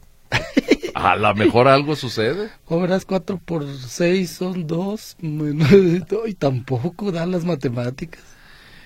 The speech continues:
Speaker 2: Pues bueno, es el, el comentario. Digo, no,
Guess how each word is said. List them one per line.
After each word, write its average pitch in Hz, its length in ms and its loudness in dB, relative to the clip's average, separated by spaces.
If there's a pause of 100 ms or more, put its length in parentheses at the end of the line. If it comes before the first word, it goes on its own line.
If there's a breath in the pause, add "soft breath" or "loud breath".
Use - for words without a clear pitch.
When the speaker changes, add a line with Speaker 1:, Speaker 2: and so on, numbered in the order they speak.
(200 soft breath)
Speaker 2:
Pues 117 140 2
bueno, 113 260 6
es - 240 -4
el, 85 380 0 (300)
el 80 100 -14
comentario. 101 500 2
Digo, 147 180 8
no, 151 160 4